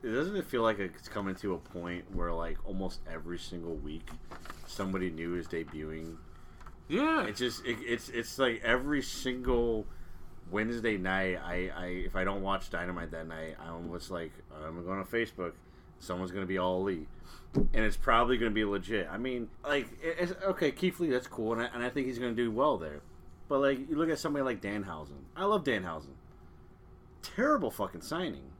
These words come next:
Speaker 1: for both, for both parties, in my opinion, because Danhausen, one, is not, i-, i-, he's a, he's a gimmick in a company that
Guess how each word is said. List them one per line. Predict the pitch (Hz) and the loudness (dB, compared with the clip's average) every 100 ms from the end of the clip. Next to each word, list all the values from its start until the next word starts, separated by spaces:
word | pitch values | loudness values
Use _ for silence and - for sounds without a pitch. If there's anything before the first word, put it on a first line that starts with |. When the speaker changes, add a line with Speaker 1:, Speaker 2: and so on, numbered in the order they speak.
| - | -10
Speaker 1:
for | - | -8
both, | 104 156 190 - - | 2 2 2 -4 -6
for | 117 | -2
both | 143 185 | 0 0
parties, | - 85 73 78 - - - - - - | 0 -2 -2 -10 -14 -20 -20 -20 -20 -8
in | 98 | 2
my | 135 170 | 4 4
opinion, | - 98 101 | 2 -2 -2
because | 104 - 110 | -2 -2 -4
Danhausen, | - 131 185 151 139 127 127 123 - | 0 2 2 4 2 2 -2 -4 -8
one, | 120 147 202 160 | 0 4 6 4
is | 120 120 | 0 0
not, | 156 143 - | 0 0 -6
i-, | 139 131 135 - 135 | -16 -16 -18 -6 -4
i-, | |
he's | 131 127 | 0 2
a, | 127 | 2
he's | 120 127 | 2 -2
a | |
gimmick | 90 139 156 139 - | 0 2 4 2 2
in | 113 | 0
a | |
company | - - 135 135 123 113 | 0 -2 0 2 2 4
that | 110 104 101 | 6 6 2